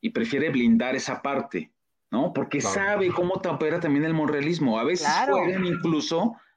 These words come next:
Speaker 1: in-, incluso a veces juegan, ¿eh? A eso, a que
Speaker 3: Ajá.
Speaker 1: están separados. Y luego,
Speaker 3: Pregúntele a
Speaker 1: pues,
Speaker 3: Saúl, pregúntale a Saúl.
Speaker 1: Ese rompimiento sí, sí me parece
Speaker 3: ¿Es cierto?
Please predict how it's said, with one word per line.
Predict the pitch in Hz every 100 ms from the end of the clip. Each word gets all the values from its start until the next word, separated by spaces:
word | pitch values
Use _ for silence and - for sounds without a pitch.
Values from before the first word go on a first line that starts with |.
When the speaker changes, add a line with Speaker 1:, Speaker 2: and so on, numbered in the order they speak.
| _ _ _ _ -
Speaker 1:
in-, | 135 -
incluso | 131 160 180 220
a |
veces | 220 226
juegan, | - 165 214 139
¿eh? | - 277 - _ _ _ _ _
A | 87 123
eso, | 160 117 - _ _ _ _ _
a | 80
que | -
Speaker 3:
Ajá. |
Speaker 1:
están | 156 131
separados. | - 117 143 151 - - _ _ _ _ _ _ _ _ _ _ _ _
Y | 214
luego, | 226 285
Speaker 3:
Pregúntele | 330 330
a | 302
Speaker 1:
pues, | 330
Speaker 3:
Saúl, | 240 247 311 359 370 277 - - -
pregúntale | - 202 196 247 262 269 269
a | 269
Saúl. | 254 269 277 302 311 311 - - _ _
Speaker 1:
Ese | 247 240 269
rompimiento | 247 233 226 208 220 220
sí, | - 208 202 208 202 190 170 -
sí | -
me | 175
parece | 165 135 143
Speaker 3:
¿Es | 349
cierto? | 339 349